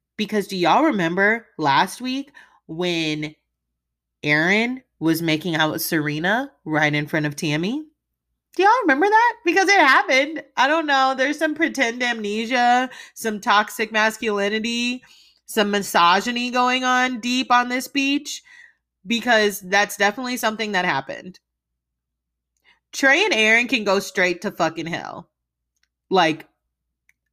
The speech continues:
Trey called Tammy human trash bag, a human trash bag, and you can absolutely blow me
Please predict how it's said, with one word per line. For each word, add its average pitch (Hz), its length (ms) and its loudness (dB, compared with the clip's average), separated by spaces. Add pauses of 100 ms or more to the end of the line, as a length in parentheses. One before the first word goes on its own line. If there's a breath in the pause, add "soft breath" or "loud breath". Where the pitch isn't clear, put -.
(500)
Trey 277 280 2
called 370 340 4
Tammy 220 480 -2
human 208 460 -6
trash 160 560 -2
bag, 226 320 2
a 175 80 0
human 185 260 -6
trash 165 300 0
bag, 226 340 2 (220 loud breath)
and 202 160 -2
you 220 100 -6
can 247 140 -4
absolutely 185 800 0
blow 156 360 0
me 143 300 -6